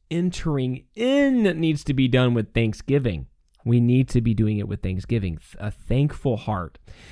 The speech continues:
"Into his courts with praise. Give thanks to him. Bless his name." So twice it tells us, right? Thanks, thankfulness. Verse five, "For the Lord is good. His steadfast love endures forever, and his faithfulness to all generations." So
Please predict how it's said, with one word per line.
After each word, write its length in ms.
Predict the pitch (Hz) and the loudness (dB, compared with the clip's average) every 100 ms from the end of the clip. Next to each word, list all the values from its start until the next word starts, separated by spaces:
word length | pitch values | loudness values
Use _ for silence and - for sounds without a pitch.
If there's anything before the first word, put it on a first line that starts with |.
| - - | -20 -10
"Into 320 | - 156 - 151 | 0 0 4 4
his 160 | 123 | 2
courts 280 | - 147 143 | 0 0 2
with 200 | 113 - | -2 -2
praise. 360 | - 131 135 123 | 0 2 2 2
Give 400 | 143 151 156 135 - _ - | 6 6 6 2 -8 _ -10
thanks 640 | - - 180 214 233 - | -8 0 2 4 0 -2
to 160 | 135 | 0
him. 420 | 123 110 107 127 - _ | 0 0 -2 -6 -8 _
Bless 380 | 131 120 135 - | 0 2 2 0
his 200 | 127 110 | -4 -2
name." 360 | 127 127 98 90 | 0 0 -2 -4
So 140 | 117 | -6
twice 540 | - - 131 220 277 | -4 -4 -2 -2 -2
it 200 | 151 - | -4 -4
tells 280 | - 110 107 | -4 -2 -4
us, 360 | 95 87 - - _ _ _ _ _ _ _ | -6 -8 -14 -20 _ _ _ _ _ _ _
right? 280 | 107 131 - _ | -2 0 -2 _
Thanks, 640 | - - 160 156 - - - | -6 4 4 4 -4 -12 -2
thankfulness. 720 | 151 165 127 101 90 - - _ _ _ _ _ _ _ _ - | -2 -2 -4 -4 -6 -10 -20 _ _ _ _ _ _ _ _ -4
Verse 180 | 131 127 | -2 0
five, 280 | 143 131 120 | 2 2 2
"For 100 | 127 | 0
the 100 | 120 | 0
Lord 220 | 120 113 | 0 -2
is 80 | 107 | -2
good. 320 | 117 113 104 - _ _ | -2 -2 -4 -14 _ _
His 140 | 113 - | -8 -2
steadfast 460 | 117 110 104 101 | -2 0 -2 -2
love 320 | 110 107 95 - _ _ | -2 -4 -4 -12 _ _
endures 340 | - 104 101 95 | -4 -2 0 -2
forever, 400 | - 98 92 95 | -6 -6 -6 -6
and 200 | 101 101 | -6 -6
his 200 | 90 - - | -6 -10 -18
faithfulness 520 | - 117 101 104 95 | -4 -4 -2 -6 -6
to 120 | - 95 | -6 -6
all 120 | 92 | -4
generations." 600 | 95 90 95 98 78 73 | -6 -8 -8 -8 -10 0
So 240 | 139 123 | 0 0